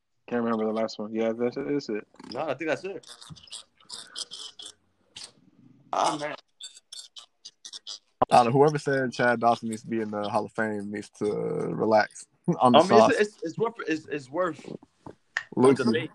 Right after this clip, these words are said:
Speaker 2: but nah, I mean, he,
Speaker 3: Luke,
Speaker 2: he was
Speaker 3: I'm
Speaker 2: a
Speaker 3: so
Speaker 2: lineal
Speaker 3: sorry.
Speaker 2: champ, man. A lineal champ. I don't know. I, th-, like, like I said earlier, I think the li-, being a lineal champ means something. You know what I'm saying? Like, I don't, I don't, I don't get why you don't give credit.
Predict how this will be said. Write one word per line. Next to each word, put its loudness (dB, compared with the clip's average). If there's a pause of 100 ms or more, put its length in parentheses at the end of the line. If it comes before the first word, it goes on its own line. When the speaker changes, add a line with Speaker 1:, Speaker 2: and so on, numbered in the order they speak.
Speaker 2:
but -2 (840)
nah, -6
I -8
mean, -14 (140)
he, 2
Speaker 3:
Luke, 8
Speaker 2:
he 2
was 6
Speaker 3:
I'm 0
Speaker 2:
a 2
Speaker 3:
so 4
Speaker 2:
lineal 4
Speaker 3:
sorry. 4
Speaker 2:
champ, -6
man. -10
A -8
lineal -10
champ. -6
I 0
don't -2
know. -2 (560)
I, 0
th-, -6
like, -2
like -2
I 0
said -2
earlier, 0
I -6
think -10
the -6
li-, -2 (100)
being -4
a 0
lineal -2
champ -8
means -20
something. -12
You -20
know -16
what -16
I'm -18
saying? -14
Like, -8
I 0
don't, -6
I 0
don't, -4
I -6
don't -6
get 0
why -4
you -12
don't -10
give -12
credit. -6